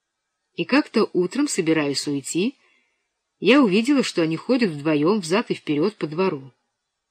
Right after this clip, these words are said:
Джерри шагал, опустив голову, с таким видом, будто упорно отвергал дружеское предложение мамы.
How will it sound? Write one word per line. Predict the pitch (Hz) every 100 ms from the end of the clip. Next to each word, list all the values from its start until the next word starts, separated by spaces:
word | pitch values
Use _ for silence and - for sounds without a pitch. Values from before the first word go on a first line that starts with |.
| _ _ _ _ -
Джерри | 147 208 254
шагал, | - 160 147 143
опустив | 135 147 - 147 139
голову, | 151 240 254 220
с | -
таким | 175 - 185
видом, | 190 247 240 - - -
будто | 180 208 214 -
упорно | 202 - 175 226 254 247 254
отвергал | 196 - 175 156 190 220
дружеское | 175 170 202 - 214 214
предложение | 180 156 156 139 156 170
мамы. | 170 151 139 139